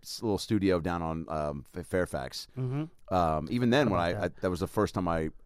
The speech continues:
Speaker 1: not the first time I saw you, but, like, I'm for a T V thing, and you just murdered, and I was like, "You're so loose." You've always been that loose and free, but obviously you get more trusting of yourself to do what you did and go, "All right, who cares, fifteen people? I don't need to crush. I'm gonna use this for me."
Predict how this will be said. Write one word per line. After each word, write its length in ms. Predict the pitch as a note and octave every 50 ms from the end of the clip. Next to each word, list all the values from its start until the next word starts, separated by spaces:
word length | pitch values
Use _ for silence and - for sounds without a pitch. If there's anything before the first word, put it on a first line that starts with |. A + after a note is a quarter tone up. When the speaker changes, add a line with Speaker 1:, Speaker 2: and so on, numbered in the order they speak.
| - - _ - - - - - - -
Speaker 1:
not 140 | - D#3+ E3
the 60 | -
first 140 | F2+ G#2 F2
time 80 | - F#2
I 60 | D2
saw 240 | - - G#2+ F#2+ F2+
you, 180 | E2 D2+ D2+
but, 160 | C2 - F2 E2
like, 240 | E2+ D#2+ D2+ D2
I'm 200 | E2+ F#2 A2 - - - - -
for 160 | - C3+ C3
a 40 | G#2+
T 220 | - - C#3 C#3+
V 140 | A#2+ C3 C#3+
thing, 320 | B2+ - F#2 D#2+ D#2 D2+ D2+
and 100 | F2 G#2+
you 80 | A2
just 140 | F#2+ - -
murdered, 420 | F#2 F#2+ G#2 A2 A2+ F#2+ F2 D#2+
and 80 | D#2+ D#2+
I 60 | D#2+
was 120 | D#2 D2+ D#2+
like, 160 | D2+ - -
"You're 80 | G#2
so 280 | F2+ - - C3+ C3+ C3+
loose." 420 | A2 F#2+ G2+ A#2 G#2+ D#2 - - - - - -
You've 160 | - C#3 D#3+
always 260 | F#3+ A3 G#3 F#3 B2
been 140 | G#2+ A2+ F#2+
that 160 | F#2 E2 D2
loose 400 | E2 F2 D#2+ C#2+ - - - - - - _ _ -
and 140 | F#2 F2 -
free, 260 | - A2+ G#2 E2+ C#2+
but 160 | C2 - A2
obviously 560 | A2+ A2+ A2 G2+ - - G2 F2 E2+ E2 D2+ - - - - _ _ _ _ _ _ _ _ _ _ _ -
you 200 | B2 B2 B2+ G#2+
get 240 | F2+ B2+ B2 A2 G2
more 240 | G#2 G2+ F#2+ F#2+
trusting 400 | F2+ - - A2 F#2+ - - F#2
of 80 | F2 D2+
yourself 380 | E2+ E2 - - E2+ D#2 - -
to 80 | - G#2+
do 180 | E2 A2+ A#2 A2
what 120 | G#2 G2
you 80 | F#2+ F2
did 160 | G#2 A2+ G2
and 100 | G2 E2+
go, 240 | F2+ E2 D#2+ E2+ -
"All 80 | - D#3+
right, 160 | D#3 C3+ C3 -
who 100 | A2+ A#2+
cares, 260 | A2+ - B2 A2+ G#2+ -
fifteen 340 | - A2 - - G#2+ G2
people? 460 | E2+ F#2+ F#2+ F2 - F#2 F2+ F2 - - _ _ -
I 80 | - A2
don't 100 | A#2 A2+
need 120 | A2 G#2+
to 60 | G#2+
crush. 440 | - - - G2+ F2 F2+ F2 - - - -
I'm 100 | A2 B2+
gonna 120 | C#3 C#3
use 200 | D3 D#3+ E3+ -
this 120 | D#3 C3 -
for 120 | - F#2+
me." 240 | D#2+ D2+ - -